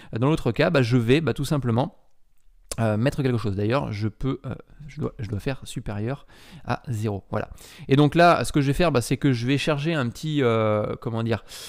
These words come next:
euh, je vais charger une petite vue, euh, rapide qui va être une vue de login, d'accord, euh, qui est, bah, relativement simple, c'est-à-dire que concrètement, on va prendre encore un safe, euh, area. Donc, euh, hop là, ici. Dans ce safe area, on va mettre un petit scaffold quand même.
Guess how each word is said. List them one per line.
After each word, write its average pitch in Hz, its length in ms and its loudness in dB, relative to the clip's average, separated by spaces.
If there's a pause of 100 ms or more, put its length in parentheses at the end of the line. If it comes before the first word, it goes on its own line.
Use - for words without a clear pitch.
(180)
euh, 113 360 -2
je 110 100 -6
vais 123 80 2
charger 131 300 0
une 123 140 0
petite - 360 -4
vue, 139 340 -2
euh, 113 80 -2
rapide 127 540 0
qui - 140 -6
va 113 100 2
être - 160 -2
une 120 120 -2
vue 131 180 -4
de 113 100 -2
login, 117 500 0
d'accord, 120 400 0 (280)
euh, 110 240 0
qui 127 280 -4
est, 135 40 2
bah, 113 200 2
relativement 120 500 2
simple, 180 220 -2
c'est-à-dire 113 360 -2
que - 80 -6
concrètement, 123 460 -4
on 110 40 -2
va 104 100 -2
prendre 127 260 -2
encore 110 260 -4
un 110 100 -6 (100)
safe, - 500 -6 (420)
euh, 101 360 -4
area. 104 880 -4 (320)
Donc, 104 320 -6
euh, 117 100 -8 (140)
hop - 180 -14
là, - 100 -8 (140)
ici. 185 300 -4 (380)
Dans 151 160 4
ce 156 120 0
safe 147 200 2
area, 139 440 0
on 120 80 -4
va 117 140 2
mettre 123 240 -2
un 107 80 -2
petit - 300 -4
scaffold 117 560 0
quand 107 120 -2
même. 160 280 0